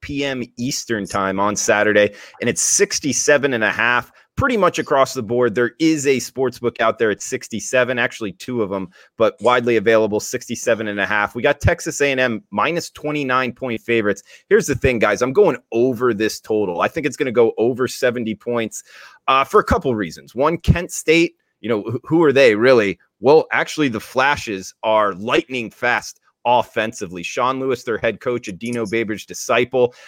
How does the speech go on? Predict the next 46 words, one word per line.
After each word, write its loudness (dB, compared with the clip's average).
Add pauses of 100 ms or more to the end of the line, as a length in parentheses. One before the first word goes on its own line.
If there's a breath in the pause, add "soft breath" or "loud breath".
(140)
they, 4
they 0
totaled 0
over 0
ninety -2
points -8
in -4
their 4
last 2
two -6
games -2
last 0
season. -6
So, -8
yes, 0
they 0
don't 2
have 0
the -6
talent. 2 (180 soft breath)
They're -2
just -6
not 0
gonna -6
keep -8
the 2
ball 0
that -4
long -4
offensively. -2
They're -6
gonna -4
hit 0
a 2
couple -2
plays, 4 (220 soft breath)
most 2
likely 2
put 0
in 0
theirs. 2 (140)
And -10
Texas -4
A 2
and 0
M, 0